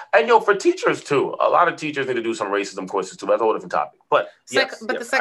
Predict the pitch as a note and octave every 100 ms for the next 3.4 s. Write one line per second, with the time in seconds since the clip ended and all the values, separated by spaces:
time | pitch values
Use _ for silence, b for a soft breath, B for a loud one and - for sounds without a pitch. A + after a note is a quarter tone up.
0 | C4 A#3+ C4+ C#4+ C#4+ A#3+ A#3 A3+ A3+ _
1 | _ A3+ A#3 A#3+ A#3 C4 C#4+ A#3 G3+ F#3+
2 | - A#3+ A#3+ G#3+ G#3 A3 A3+ A#3 A#3 A3+
3 | G3 G3+ G3 -